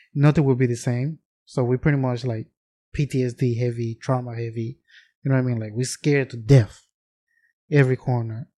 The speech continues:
That type of stuff. Uh, the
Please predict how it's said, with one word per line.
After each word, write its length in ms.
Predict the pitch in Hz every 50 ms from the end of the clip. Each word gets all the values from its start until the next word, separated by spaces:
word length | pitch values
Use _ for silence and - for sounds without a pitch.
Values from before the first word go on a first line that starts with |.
| _ _ -
That 180 | 147 139 131 -
type 140 | 127 113 117
of 60 | 110
stuff. 160 | - - _ _ _ _ _ _ _ _ - _ _ _ _ _ _ _ -
Uh, 460 | 147 143 139 139 139 135 131 143 135 - _ _ _ _ -
the 800 | 147 139 135 147 139 135 135 135 135 131 131 135 139 151 -